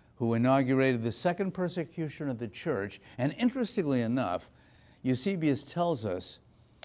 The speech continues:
that Christianity was climbing the social ladder in Rome,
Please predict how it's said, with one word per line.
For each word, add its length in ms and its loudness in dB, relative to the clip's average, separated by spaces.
that 460 4
Christianity 760 4
was 240 2
climbing 500 0
the 120 0
social 520 -2
ladder 440 -2
in 240 -4
Rome, 420 -10